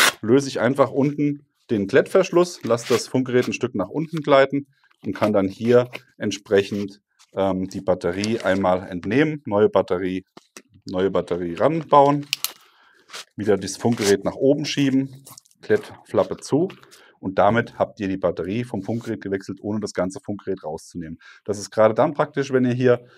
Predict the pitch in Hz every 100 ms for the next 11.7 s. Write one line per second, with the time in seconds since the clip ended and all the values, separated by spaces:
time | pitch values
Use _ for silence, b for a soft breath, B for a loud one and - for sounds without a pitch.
0 | b b 110 104 - 120 98 95 92 92
1 | - 101 101 98 98 95 87 87 117 113
2 | 113 107 101 101 98 98 95 87 92 131
3 | 123 95 92 143 165 147 147 135 123 123
4 | 123 110 98 87 - - 98 95 - 131
5 | 131 131 127 123 120 120 120 _ B B
6 | B B 117 98 107 117 113 95 139 143
7 | 143 - 135 135 131 139 110 - 131 165
8 | 160 151 147 B B 117 117 117 113 -
9 | 120 123 123 120 113 - 117 110 110 113
10 | 104 101 101 98 92 101 - 107 - _
11 | b b b 107 98 98